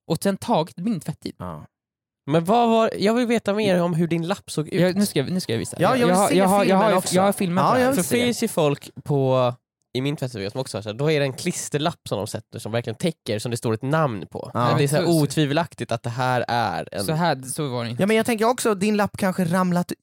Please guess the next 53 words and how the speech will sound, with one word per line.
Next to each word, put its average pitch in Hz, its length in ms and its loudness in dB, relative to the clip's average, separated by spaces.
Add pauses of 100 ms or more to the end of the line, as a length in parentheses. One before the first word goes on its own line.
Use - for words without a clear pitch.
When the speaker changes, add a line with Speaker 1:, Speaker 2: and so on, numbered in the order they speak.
Speaker 2:
ut. - 340 -10
Speaker 1:
Nej, 139 280 2
Speaker 2:
Men 131 80 4
det - 120 4
är - 60 2
Speaker 1:
du, - 20 2
Speaker 2:
omöjligt 180 460 4
att 135 80 0
den 135 140 2
gör 127 180 4
det. - 60 -2
Speaker 1:
den 143 120 2
lappen 143 260 -2
satt - 140 -6
hårt. 113 220 -8 (260)
Alltså, 127 60 -4
Speaker 2:
Mm. 113 140 0
Speaker 1:
den 123 100 -2
var - 100 -10
inklämd 110 500 -6
där. 85 100 -6
Det, 120 100 -2
Speaker 2:
Ja. 110 240 0
Speaker 1:
det 80 80 -6
kan - 120 -6
inte 110 260 -4
ramla 95 160 -8
ut. - 80 -16 (240)
Speaker 2:
Nej. 107 140 -2
Speaker 1:
Här 190 200 0
har 139 200 2
vi, 120 220 -4 (200)
här 151 100 0
ser 113 180 -6
ni. 127 120 -4 (1300)
Speaker 2:
Ja. 101 140 -2
Speaker 1:
Och 151 80 -2
där 143 200 4
är - 20 4
min 123 120 0
lapp. - 240 -10 (1200)
Speaker 3:
Det 135 60 -4
Speaker 1:
Där. 135 60 2
Speaker 3:
där 185 180 4
är 185 40 4
inte 170 180 0
tydligt 143 340 -2
nog, 127 260 0
Viktor. 104 300 -6 (180)
Speaker 1:
Där 147 140 2
är 139 60 2
min 131 120 -4
lapp. 113 140 -4